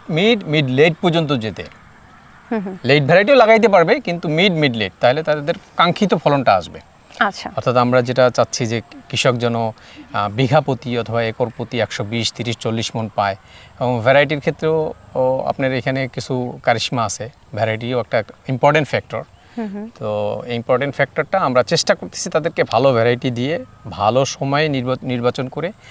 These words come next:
Speaker 1: তাদের চাষাবাদ পদ্ধতিটাকে সঠিকভাবে যদি তারা করতে পারে, আশা করি বোরো ধান, এখানে যেহেতু বোরো ধান হয়, ধান হয়, ধানের চাইতে তারা অনেক লাভবান হবে।
Speaker 2: আচ্ছা,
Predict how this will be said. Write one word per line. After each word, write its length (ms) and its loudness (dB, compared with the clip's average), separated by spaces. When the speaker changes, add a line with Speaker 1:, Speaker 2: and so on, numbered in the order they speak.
Speaker 1:
তাদের 220 -4
চাষাবাদ 540 4
পদ্ধতিটাকে 640 2
সঠিকভাবে 920 0
যদি 180 -2
তারা 180 2
করতে 340 -4
পারে, 180 0
আশা 240 4
করি 240 2
বোরো 280 4
ধান, 360 2
এখানে 300 -2
যেহেতু 200 -2
বোরো 260 0
ধান 220 2
হয়, 300 0
ধান 260 0
হয়, 200 -4
ধানের 320 -2
চাইতে 240 -6
তারা 160 -2
অনেক 300 -6
লাভবান 320 -10
হবে। 220 -20
Speaker 2:
আচ্ছা, 220 -10